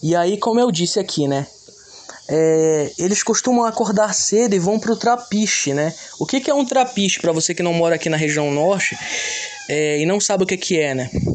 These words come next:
O trapiche é como se fosse uma ponte,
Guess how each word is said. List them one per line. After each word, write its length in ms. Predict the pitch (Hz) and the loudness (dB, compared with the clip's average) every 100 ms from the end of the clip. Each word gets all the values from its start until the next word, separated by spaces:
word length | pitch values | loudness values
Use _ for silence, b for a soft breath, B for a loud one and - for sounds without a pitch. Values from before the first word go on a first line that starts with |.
| B B - | B B -6
O 60 | |
trapiche 600 | 165 220 202 220 247 - | 0 2 2 2 2 2
é 40 | 190 | 0
como 220 | 196 196 | 2 2
se 120 | 190 | 0
fosse 300 | 185 196 - | 0 0 2
uma 180 | 196 175 | 0 -2
ponte, 720 | - 185 202 220 - - | -2 0 2 2 0 -2